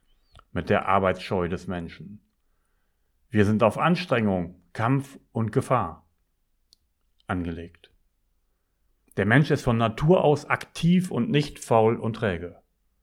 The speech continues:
Wenn er das ist, findet er nicht die optimalen Arbeitsbedingungen.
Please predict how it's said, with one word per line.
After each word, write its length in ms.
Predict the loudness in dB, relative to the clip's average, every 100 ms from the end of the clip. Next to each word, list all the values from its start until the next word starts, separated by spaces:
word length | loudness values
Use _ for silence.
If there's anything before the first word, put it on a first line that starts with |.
| _ _ _ _ _
Wenn 240 | 4 8
er 100 | 8
das 220 | 8 4 4
ist, 400 | -2 -2 -10 _ _ _
findet 420 | -12 -4 -2 0
er 100 | 0
nicht 380 | 0 0 -2 -8
die 160 | -8 -4
optimalen 640 | -4 -2 0 2 2 0
Arbeitsbedingungen. 800 | -2 -4 -4 -8 -10 -10 -14